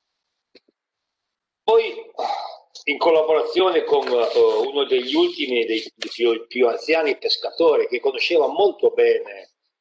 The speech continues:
i vari punti in cui l'acqua sorgeva,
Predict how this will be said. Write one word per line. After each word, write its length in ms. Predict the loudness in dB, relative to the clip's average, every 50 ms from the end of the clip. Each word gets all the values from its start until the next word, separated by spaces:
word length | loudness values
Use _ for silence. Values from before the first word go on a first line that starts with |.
| _ _ _ _ _ _ _ _ -10
i 160 | -8 -4 0
vari 380 | 0 2 2 2 -2 -4 -4
punti 720 | 0 0 2 2 0 -2 -6 -8 -8 -6 -6 -6 -8 -12 _ _ -16 -12 -8 -8
in 100 | -6 -4
cui 220 | -2 -2 0 2
l'acqua 500 | 2 2 2 0 0 0 0 2 2 0
sorgeva, 600 | 0 -2 -2 -2 0 0 0 2 2 2 2 0